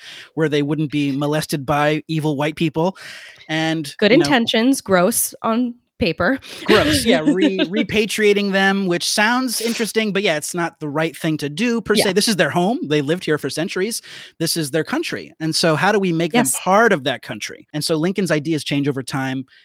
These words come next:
Speaker 1: In eighteen sixty-three, he drafts the Emancipation Proclamation, which frees states in the rebelling states, not necessarily those in,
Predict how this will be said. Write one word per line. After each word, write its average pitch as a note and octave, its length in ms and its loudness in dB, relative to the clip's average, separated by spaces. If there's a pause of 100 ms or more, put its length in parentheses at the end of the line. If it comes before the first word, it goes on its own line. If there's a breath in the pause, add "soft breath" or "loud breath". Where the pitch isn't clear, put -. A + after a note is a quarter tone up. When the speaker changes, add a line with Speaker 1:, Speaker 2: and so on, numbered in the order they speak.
(200 soft breath)
Speaker 1:
In C#3+ 120 -6
eighteen D3 360 -2
sixty-three, F3+ 1000 0
he C#3 240 -6
drafts C3+ 720 -4
the C3+ 360 -6
Emancipation C3+ 640 -4
Proclamation, C3 760 -6 (380 loud breath)
which D3 400 0
frees F3 500 -4
states - 460 -4
in F3 240 -4
the D3+ 140 2
rebelling C3+ 720 0
states, - 760 -8 (340 loud breath)
not D3 220 0
necessarily D3+ 640 2
those D3 460 2
in, C#3+ 280 -2